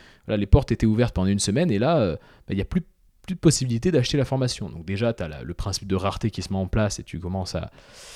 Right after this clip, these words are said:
à être un peu saoulé parce que c'est pas disponible, et cetera. Mais on va te proposer de mettre ton mail et donc de recevoir un mail dès que les portes se réouvrent.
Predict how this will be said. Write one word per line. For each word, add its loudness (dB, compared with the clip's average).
à -8
être -4
un 0
peu 2
saoulé 2
parce -6
que -6
c'est -4
pas 2
disponible, 0
et -10
cetera. -2
Mais 4
on 0
va 6
te 2
proposer 4
de 2
mettre 0
ton 0
mail 0
et -8
donc -6
de -6
recevoir -2
un -2
mail -2
dès 0
que -4
les 2
portes 0
se -4
réouvrent. 0